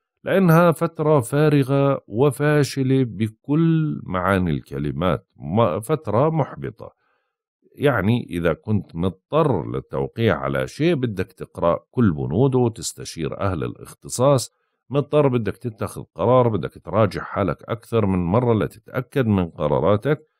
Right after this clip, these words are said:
أهم إشي إنه بالفترة هاي بدك تحذر من الأفكار السوداء،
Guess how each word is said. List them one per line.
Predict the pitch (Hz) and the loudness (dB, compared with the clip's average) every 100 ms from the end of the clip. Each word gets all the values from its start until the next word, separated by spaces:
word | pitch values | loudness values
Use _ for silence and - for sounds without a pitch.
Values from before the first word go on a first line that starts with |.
| _ _ _ - | _ _ _ 0
أهم | 110 175 190 | 4 4 4
إشي | 170 151 | 2 2
إنه | 135 | 2
بالفترة | 104 85 107 110 73 69 | 2 2 -4 -6 -6 -2
هاي | 123 | -2
بدك | 90 71 | -2 -6
تحذر | - - - 135 113 76 - | -10 -8 0 2 2 -2 -4
من | - 87 | -6 -2
الأفكار | 76 55 - 90 78 | -2 -4 -8 -4 -4
السوداء، | 69 - - 127 117 117 117 | -4 -6 0 2 4 4 2